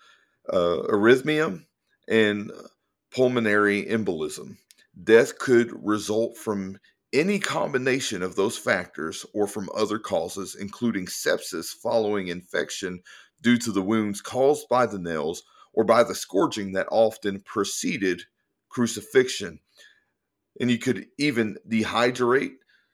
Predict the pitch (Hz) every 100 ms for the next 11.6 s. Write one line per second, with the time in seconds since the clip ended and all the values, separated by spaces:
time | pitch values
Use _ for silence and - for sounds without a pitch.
0 | _ _ - - - 110 107 101 101 -
1 | 110 110 90 147 180 120 113 - _ _
2 | _ - 110 104 107 117 117 - - 120
3 | 117 - 117 110 113 - - _ _ 107
4 | 120 117 110 104 101 _ _ - 104 98
5 | 95 - 143 143 120 113 120 - 98 92
6 | 95 95 _ 104 113 131 78 64 - -
7 | _ _ - 117 127 104 95 92 82 82
8 | - - 104 _ _ - - _ - 110
9 | 90 - _ - 107 104 - 113 - 135
10 | 147 110 123 - 151 160 123 90 90 -
11 | - - - 95 87 69